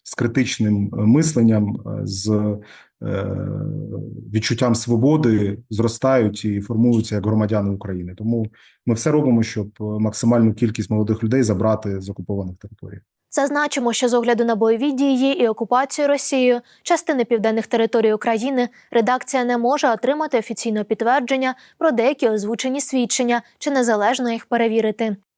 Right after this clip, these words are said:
Speaker 2: Керівниця напряму з національної адвокації Центру громадянської просвіти Альменда Валентина Потапова розповіла новинам Приазов'я,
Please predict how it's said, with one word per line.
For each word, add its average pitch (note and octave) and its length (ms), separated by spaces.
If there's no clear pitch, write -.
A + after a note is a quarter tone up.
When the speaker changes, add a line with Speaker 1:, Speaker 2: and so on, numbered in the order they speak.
Speaker 2:
Керівниця D4+ 460
напряму C#4 460
з G#3+ 60
національної C4 640
адвокації B3 720
Центру A3+ 380
громадянської A3+ 680
просвіти C4 480
Альменда A#3 520
Валентина C4+ 420
Потапова C4 580
розповіла C4+ 500
новинам A#3 340
Приазов'я, A#3 680